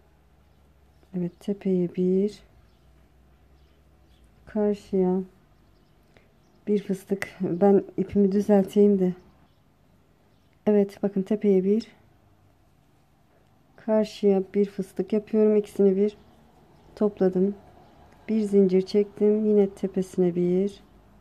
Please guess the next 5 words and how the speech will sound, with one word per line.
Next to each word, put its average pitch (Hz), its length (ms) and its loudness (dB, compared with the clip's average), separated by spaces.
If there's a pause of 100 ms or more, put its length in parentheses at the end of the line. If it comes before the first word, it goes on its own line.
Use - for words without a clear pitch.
(3750)
Bakın 208 240 -2
tam 214 280 0
ortaya 202 380 2
batmayacağız. 190 540 0
Hani 180 220 0